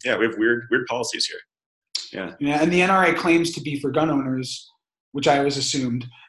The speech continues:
Speaker 2: but most of, like, ninety percent, like, a giant percentage of their money comes from gun manufacturers.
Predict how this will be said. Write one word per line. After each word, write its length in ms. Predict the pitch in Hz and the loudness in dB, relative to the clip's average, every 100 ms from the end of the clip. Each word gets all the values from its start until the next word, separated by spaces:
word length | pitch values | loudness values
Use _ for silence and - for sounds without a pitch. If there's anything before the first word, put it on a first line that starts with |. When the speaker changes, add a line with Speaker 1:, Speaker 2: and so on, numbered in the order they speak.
| - | 0
Speaker 2:
but 160 | 160 | 2
most 260 | 170 180 - | 4 2 0
of, 140 | 156 | -2
like, 200 | 156 139 | 0 0
ninety 680 | 147 151 156 160 165 156 - - | -2 -2 0 -2 -2 -4 -6 -8
percent, 340 | 160 165 156 | -4 0 2
like, 140 | 156 170 | 4 2
a 160 | 170 - | 0 2
giant 240 | 269 214 | 2 2
percentage 340 | 175 180 170 156 | -2 -2 0 0
of 140 | 151 | 0
their 140 | 143 139 | 0 0
money 220 | 190 143 | 2 0
comes 320 | 131 151 143 | 0 -4 -4
from 360 | - 139 123 120 _ 127 | -4 -4 -4 -6 _ -6
gun 200 | 135 123 | -2 -2
manufacturers. 880 | 120 120 190 - - - - - | -2 2 2 2 -6 -14 -20 -20